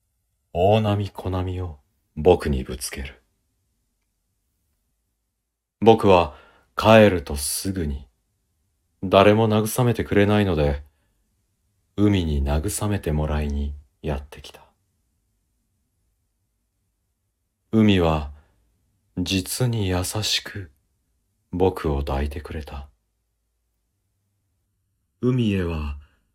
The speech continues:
毎日来ようと思った。秋は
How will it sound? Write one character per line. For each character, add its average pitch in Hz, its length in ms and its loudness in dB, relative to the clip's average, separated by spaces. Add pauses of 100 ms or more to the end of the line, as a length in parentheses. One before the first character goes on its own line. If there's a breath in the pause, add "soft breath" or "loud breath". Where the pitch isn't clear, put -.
(340)
毎 101 360 -2
日 90 340 -10
来 85 200 -8
よ 87 160 -4
う 82 60 -10
と - 120 -14
思 69 200 -8
っ 71 160 -10
た。 - 200 -20 (3000)
秋 117 360 -4
は 76 240 -8